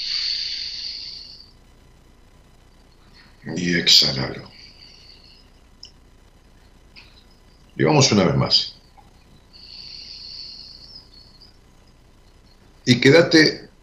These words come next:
exhalando, pero con los ojos cerrados. Si podés estar con los ojos cerrados, hay gente que no puede, porque es tan controladora que no puede. Quédate escuchándome.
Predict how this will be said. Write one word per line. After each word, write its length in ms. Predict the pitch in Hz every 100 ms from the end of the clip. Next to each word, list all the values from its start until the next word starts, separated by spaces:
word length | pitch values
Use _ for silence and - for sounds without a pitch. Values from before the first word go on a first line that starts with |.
| -
exhalando, 920 | 113 - - 98 139 143 117 113 107
pero 180 | 101 98
con 140 | 92
los 180 | 104 -
ojos 220 | 131 123
cerrados. 460 | - 90 80 67 -
Si 120 | -
podés 300 | - 120 143
estar 220 | 127 135
con 120 | 131 120
los 120 | 131
ojos 180 | 131 117
cerrados, 400 | 120 135 120 113
hay 80 |
gente 220 | 101 117 107
que 80 |
no 160 | 104 101
puede, 380 | 143 113 104 131
porque 240 | - 82
es 60 | -
tan 180 | 101 101
controladora 720 | 101 95 87 95 98 120 107
que 80 | 87
no 160 | 104 101
puede. 440 | 131 107 120 117
Quédate 300 | 104 120 -
escuchándome. 1120 | - - 104 - 92 76 73 71 73 69 -